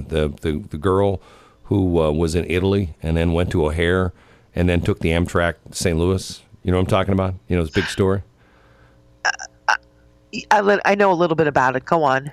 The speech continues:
Speaker 1: Okay, well, they've determined that, uh, the story is she was in Italy, and apparently she was exposed to coronavirus, and she, um, came back to O'Hare,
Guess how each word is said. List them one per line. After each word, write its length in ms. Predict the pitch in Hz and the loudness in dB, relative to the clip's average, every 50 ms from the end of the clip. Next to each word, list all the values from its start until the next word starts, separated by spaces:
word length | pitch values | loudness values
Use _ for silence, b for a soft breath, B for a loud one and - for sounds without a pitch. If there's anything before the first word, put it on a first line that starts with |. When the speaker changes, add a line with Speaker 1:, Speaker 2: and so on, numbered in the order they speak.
| - - | -8 -8
Speaker 1:
Okay, 260 | - - 120 101 80 | -4 -2 0 -2 -2
well, 260 | 80 95 107 107 98 | -2 0 0 0 0
they've 260 | 85 107 104 98 87 | 0 0 0 0 -2
determined 800 | 80 82 - - - - 127 127 127 117 95 82 80 76 76 - | -6 -8 -8 -4 -2 0 2 2 2 2 2 2 0 0 -2 -4
that, 480 | - 82 80 92 82 73 67 67 - - - - | -8 -4 -2 0 0 0 -2 -4 -6 -6 -4 -2
uh, 80 | 92 | -2
the 300 | - 110 110 113 110 127 | 0 0 -2 -2 -2 -2
story 320 | 117 - - 147 104 85 76 | -2 0 2 2 2 2 0
is 80 | 71 | 0
she 120 | - - 101 | 0 0 0
was 160 | 82 80 82 | 2 2 2
in 120 | 87 82 | 0 0
Italy, 420 | 82 87 82 82 82 85 87 80 - b b b b b b b - | 0 0 0 2 2 0 0 -2 -6 b b b b b b b -8
and 600 | - 78 78 78 76 76 73 76 73 73 76 76 - - | -4 -2 -2 0 0 0 0 0 0 0 -2 -4 -4 -2
apparently 480 | - 98 80 69 71 78 78 78 76 | -2 0 0 0 0 0 2 0 0
she 180 | 71 - - 80 | -2 -2 -2 -2
was 160 | 73 73 73 | -2 -2 -4
exposed 460 | - - - - 76 73 73 73 - | -6 -8 -4 -2 0 0 0 0 -2
to 80 | - 78 | -4 -6
coronavirus, 920 | - - - 78 78 78 71 67 67 67 67 69 67 67 - - - - | -4 -2 0 0 2 0 0 0 0 0 -2 -2 -2 -4 -6 -10 -8 -4
and 140 | 73 71 B B B B B B B B B B - | -4 -4 B B B B B B B B B B -12
she, 460 | - - - 95 87 85 82 80 78 | -4 -2 0 0 2 2 2 2 2
um, 180 | 78 76 76 | 2 0 0
came 260 | 73 - - 98 90 82 | -2 -2 -2 0 0 2
back 220 | 85 82 80 - | 2 0 0 0
to 140 | - 80 78 | 0 0 0
O'Hare, 540 | - - 87 78 73 76 76 76 73 76 | 0 0 0 2 2 2 2 2 0 0